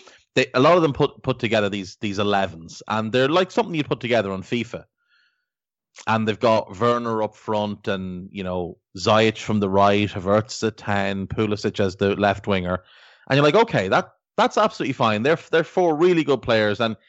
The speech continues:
in theory, they all fit those positions. But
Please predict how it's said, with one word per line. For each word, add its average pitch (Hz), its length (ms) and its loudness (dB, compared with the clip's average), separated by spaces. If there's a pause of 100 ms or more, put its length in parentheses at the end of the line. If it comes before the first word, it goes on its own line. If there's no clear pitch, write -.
(280)
in 214 200 0
theory, 107 520 0 (960)
they 139 140 0
all 139 180 2
fit 127 340 -6
those 113 420 0
positions. 104 680 -6
But 123 200 -2